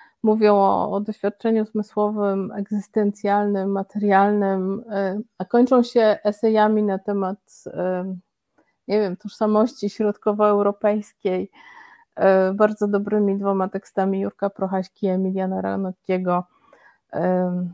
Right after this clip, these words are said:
ten ostatni jest zatytułowany Nowhere i też dla nas większą, <laughs> wielką radością było to, że możemy, możemy zakończyć ten zbiór, mm, który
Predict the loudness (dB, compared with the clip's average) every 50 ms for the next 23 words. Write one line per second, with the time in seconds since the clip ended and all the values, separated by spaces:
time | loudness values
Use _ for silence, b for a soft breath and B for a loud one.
0 | -10 _ 0 2 2 2 2 2 2 2 4 6 6 6 6 2 0 -2 _ _
1 | 0 2 2 2 2 2 2 2 4 4 4 4 6 6 6 6 6 4 0 -2
2 | -2 -4 -6 -10 -8 -6 -6 -4 -4 -6 -6 -6 -6 -6 -6 -8 -10 -4 -2 -2
3 | -2 -2 -4 -6 -2 _ 2 2 2 0 -2 -6 -8 -6 -6 -10 -8 0 0 2
4 | 2 2 2 2 2 2 2 2 0 -2 0 0 0 0 0 -2 -2 -4 -4 -4
5 | -2 -2 -2 -2 -4 -4 -4 -2 -2 -2 -4 -4 B B _ -6 -6 -4 -4 -4
6 | -4 -4 -4 -4 -4 -6 -6 -4 -2 -2 -2 -2 -4 -8 -10 -12 -18 -20 -20 _
7 | -10 -8 -6 -6 -6 -6 -8 -10 _ -2 0 0 0 -2 -4 -8 b b b b
8 | b b b b b b b b b _ _ _ _ -8 -6 -4 -4 -4 -6 -8
9 | -10 _ _ _ _ _ _ -2 2 2 2 2 0